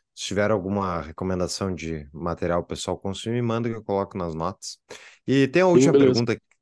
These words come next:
Speaker 1: tá, última pergunta aqui do, ah, Leonardo, vou terminar com uma polêmica aí, Porto. Vamos lá.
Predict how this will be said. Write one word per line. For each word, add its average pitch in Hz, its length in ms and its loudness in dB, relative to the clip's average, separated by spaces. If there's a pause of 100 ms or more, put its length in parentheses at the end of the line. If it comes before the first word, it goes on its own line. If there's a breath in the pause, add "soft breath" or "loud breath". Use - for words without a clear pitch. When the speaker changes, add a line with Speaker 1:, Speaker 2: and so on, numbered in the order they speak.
(120)
Speaker 1:
tá, - 180 -4 (260 loud breath)
última 131 180 0
pergunta 110 420 2
aqui 107 220 -2
do, 87 500 2 (140)
ah, 90 180 2
Leonardo, 92 720 0
vou 82 120 -8
terminar 101 340 -2
com - 80 -4
uma 101 100 -2
polêmica 87 600 0
aí, 78 60 -2
Porto. - 440 -12 (400 soft breath)
Vamos 98 180 0
lá. 71 180 -2